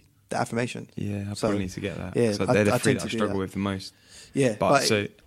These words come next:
Speaker 1: it, it, that's good because it gives you notifications on,
Speaker 2: Yeah.
Speaker 1: it kinda
Speaker 2: To do it.
Speaker 1: nudges you on when
Speaker 2: Yeah,
Speaker 1: to do it. And I
Speaker 2: need
Speaker 1: don't do
Speaker 2: that.
Speaker 1: it every day, but it really does.
Speaker 2: Yeah.
Speaker 1: 'Cause it takes, it doesn't even take five minutes.
Speaker 2: Yeah.
Speaker 1: It probably takes a minute, to be
Speaker 2: Yeah.
Speaker 1: honest. But yeah, that's, that's been really helpful.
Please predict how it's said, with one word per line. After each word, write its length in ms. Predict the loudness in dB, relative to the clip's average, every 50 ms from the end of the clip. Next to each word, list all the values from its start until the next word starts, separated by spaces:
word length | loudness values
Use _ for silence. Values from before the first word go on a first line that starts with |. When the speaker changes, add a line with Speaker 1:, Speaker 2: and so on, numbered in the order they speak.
| _ -2
Speaker 1:
it, 160 | -2 0 0
it, 160 | 0 -2 0 2
that's 220 | 2 2 2 2
good 160 | -2 -2 -2
because 240 | -2 -4 -6 -6 -4
it 60 | -2
gives 180 | -4 -4 -2 -2
you 60 | -4
notifications 640 | -4 -4 -4 -6 -6 -6 -4 -4 -4 -4 -6 -10 -10 -10
on, 180 | -8 -8 -6 -2
Speaker 2:
Yeah. 340 | 2 4 4 4 4 2 -2 -6 -12 _ _ -18
Speaker 1:
it 100 | -14 -8
kinda 260 | -4 -2 -2 -2 -2
Speaker 2:
To 200 | -4 -8 -8 -2
do 60 | 2
it. 20 | 4
Speaker 1:
nudges 380 | 4 4 4 4 0 -2 -2
you 220 | -4 -4 -6 -6 -8 -6
on 140 | -4 -4
when 100 | -2 0
Speaker 2:
Yeah, 100 | 2 2
Speaker 1:
to 60 | 4 4
do 60 | 2
it. 60 | 2
And 100 | 2 2
I 40 | 4
Speaker 2:
need 40 | 4
Speaker 1:
don't 140 | 4 6 6
do 60 | 6 6
Speaker 2:
that. 60 | 6 6
Speaker 1:
it 20 | 6
every 160 | 4 2 0
day, 200 | 0 0 0 0
but 220 | 2 4 4 4
it 120 | 4 2 2
really 220 | 2 2 2 2
does. 300 | 2 2 2 0 0 -2
Speaker 2:
Yeah. 320 | 0 2 2 2 2 0 -2 -6 -10 -18 -20 _ _ _ _ _ _ _ _ _ _ _ -20 -20 _ _ _ -16
Speaker 1:
'Cause 200 | -10 -6 -4 -4
it 120 | -4 -4 -6
takes, 500 | -8 -8 -8 -6 -6 -4 -4 -4 -6 -6 -10 -16 -18 -8
it 100 | 0 2
doesn't 200 | 4 4 6 4
even 160 | 4 2 2
take 180 | 0 -2 -2 -2
five 240 | -2 -6 -6 -6 -8
minutes. 260 | -12 -12 -12 -8 -2
Speaker 2:
Yeah. 260 | 0 2 2 2 0
Speaker 1:
It 80 | -2 -2
probably 200 | -2 -2 -2 -2
takes 300 | -4 -6 -6 -8 -8 -10
a 100 | -6 -6
minute, 340 | -4 -4 -4 -4 -6 -8 -12 -16 _ _ _ _ -20 -20 -20 _ -20 -20 -20 -20 _ _ _ -6
to 80 | -2
be 80 | -2 -2
Speaker 2:
Yeah. 60 | -2
Speaker 1:
honest. 260 | -2 -4 -6 -4 0
But 160 | 2 2 4 4
yeah, 220 | 4 2 2 0 -4 0
that's, 300 | 2 2 2 2 -2 -4
that's 200 | -2 -2 -2 -2
been 200 | -4 -8 -8 -6
really 140 | -6 -6 -6
helpful. 360 | -6 -6 -8 -8 -10 -14 -14